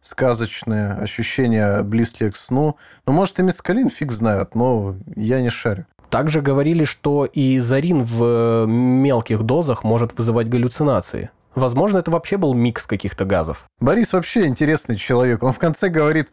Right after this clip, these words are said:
Speaker 1: «Меня потом это стали считать странным», говорили, «вот он там, в этой секте».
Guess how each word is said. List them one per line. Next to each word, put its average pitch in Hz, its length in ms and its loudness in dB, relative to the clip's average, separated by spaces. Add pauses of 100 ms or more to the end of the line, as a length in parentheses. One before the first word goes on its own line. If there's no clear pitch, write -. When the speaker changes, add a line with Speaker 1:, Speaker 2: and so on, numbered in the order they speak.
Speaker 1:
«Меня 190 200 2
потом 180 340 0
это 170 200 0
стали 165 300 0
считать - 380 -2
странным», 156 680 0
говорили, 135 380 2
«вот 156 340 2
он 131 140 0
там, 120 220 2
в - 20 2
этой 123 240 0
секте». - 540 -4